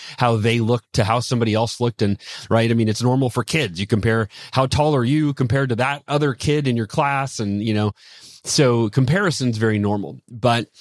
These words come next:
for me, comparing that on that gap between, man, I have this vision of the perfect dad, right? And, and the perfect dad spends all of his time with his kids. And that's not necessarily realistic for a few reasons. One, I'm reading a book right now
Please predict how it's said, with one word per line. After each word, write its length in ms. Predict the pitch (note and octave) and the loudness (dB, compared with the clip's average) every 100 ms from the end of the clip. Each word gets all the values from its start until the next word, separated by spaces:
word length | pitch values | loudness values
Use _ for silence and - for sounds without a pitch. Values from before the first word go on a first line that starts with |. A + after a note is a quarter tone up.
| - - - | -20 -20 -4
for 140 | - | 2
me, 260 | C#3 D#3 E3 | 4 4 2
comparing 520 | C#3+ B2+ C3+ C#3 C3+ | 0 0 2 2 2
that 160 | A#2+ - | 0 0
on 160 | B2 A#2 | 0 0
that 220 | A2 A2 | -2 -2
gap 480 | B2 D3+ B2 G#2 - | -2 0 0 -2 -6
between, 460 | A2+ G#2 A#2+ A2+ A2 | -6 0 2 2 2
man, 340 | C3 B2 G#2 - _ _ A#2+ | 2 0 -2 -6 _ _ 0
I 40 | |
have 160 | D3 C#3+ | 2 2
this 160 | B2 | 0
vision 340 | G#2+ B2+ A#2+ A#2+ | 2 0 2 0
of 140 | G#2 | 0
the 100 | G#2 | -2
perfect 680 | - - A#2 - A2 - - | -2 -2 0 0 -2 -4 -6
dad, 560 | F#2+ G2 F#2+ F2 G#2+ - | 0 2 2 0 -4 -2
right? 440 | G2+ G2 G#2 A2 - | 0 2 2 -2 -2
And, 400 | G#2 G#2 G2+ G2 | 0 2 0 0
and 120 | G#2+ | 0
the 60 | |
perfect 360 | G2+ A#2 A2+ F#2 | 2 0 0 0
dad 320 | G#2+ G#2 G#2 | 2 2 -2
spends 340 | - G#2+ G#2 G2+ | -2 0 2 2
all 180 | D#3+ | 0
of 60 | C#3+ | 0
his 100 | C3 | 0
time 180 | A#2+ A2+ | 0 0
with 100 | G#2+ | 0
his 120 | G2 | -2
kids. 400 | A#2+ G#2+ G2+ - - - - - - | 0 0 -2 -8 -14 -20 -20 -6 2
And 120 | C3+ | 2
that's 140 | C#3+ | 2
not 220 | F#3 E3 | 0 0
necessarily 420 | D3+ C#3 F#3 F#3+ C#3 | 0 0 0 2 2
realistic 480 | A#2+ A#2 G#2+ B2+ | 2 0 -2 -2
for 100 | - | 0
a 60 | G#2+ | 0
few 180 | - D3 | 0 0
reasons. 380 | G2+ F#2+ G2+ G#2+ | 0 -4 -6 0
One, 420 | C3 C3 A#2 B2 | 2 2 0 -2
I'm 160 | A2+ A2 | 0 0
reading 240 | A#2 A#2 | 2 0
a 60 | A2 | 0
book 200 | G#2+ - | -2 -2
right 180 | A2+ G2 | -2 0
now 340 | G#2+ G#2 G#2 | 0 0 -2